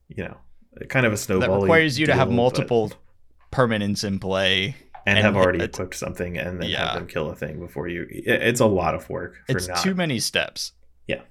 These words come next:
Speaker 2: And this thing doesn't even have haste, despite being a one red, red, two two flying phoenix.
Speaker 1: Well,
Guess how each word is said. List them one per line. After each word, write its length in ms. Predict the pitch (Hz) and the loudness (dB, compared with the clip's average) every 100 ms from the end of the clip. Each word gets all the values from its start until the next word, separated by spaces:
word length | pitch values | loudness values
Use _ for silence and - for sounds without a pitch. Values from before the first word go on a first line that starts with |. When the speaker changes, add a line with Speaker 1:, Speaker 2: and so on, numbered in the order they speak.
| _ _ - - - _ - _ _ _ _ - | _ _ -20 -20 -20 _ -20 _ _ _ _ -4
Speaker 2:
And 120 | 127 | -2
this 140 | 147 | -2
thing 140 | 180 165 | -2 0
doesn't 240 | 156 156 | 0 0
even 160 | 143 135 | 0 0
have 120 | 104 | 0
haste, 420 | 113 90 - - | -2 -6 -6 -10
despite 360 | 98 - 107 98 | -12 -4 -2 -2
being 260 | 104 101 | -4 -4
a 100 | 95 95 | -4 -4
one 260 | 101 98 | -6 -6
red, 220 | 95 90 | -6 -6
red, 180 | 101 90 | -6 -8
two 140 | - 92 | -6 -8
two 160 | 98 | -8
flying 280 | 87 80 92 | -10 -10 -10
phoenix. 480 | - - - - - _ _ - _ _ _ _ _ _ - | -12 -14 -14 -14 -16 _ _ -20 _ _ _ _ _ _ -8
Speaker 1:
Well, 460 | 110 98 98 - | -2 0 0 -4